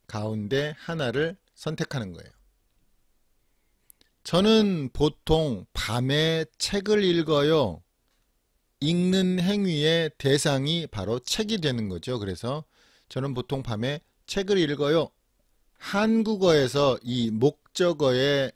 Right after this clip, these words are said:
어순, 위치는 기본적으로는 주어 다음 동사 앞쪽에 오게 돼 있어요. 다른 나라 말들,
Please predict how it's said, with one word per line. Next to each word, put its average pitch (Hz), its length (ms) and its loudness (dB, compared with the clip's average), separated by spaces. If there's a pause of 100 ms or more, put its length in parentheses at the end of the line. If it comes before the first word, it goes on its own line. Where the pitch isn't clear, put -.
어순, 110 640 2 (180)
위치는 143 800 -2 (720)
기본적으로는 147 1120 0
주어 156 400 0
다음 151 560 -2 (540)
동사 117 600 -2 (120)
앞쪽에 180 560 -2
오게 127 300 2
돼 107 120 -4
있어요. 82 460 -10 (1300)
다른 151 260 -2
나라 151 220 2
말들, 143 580 -4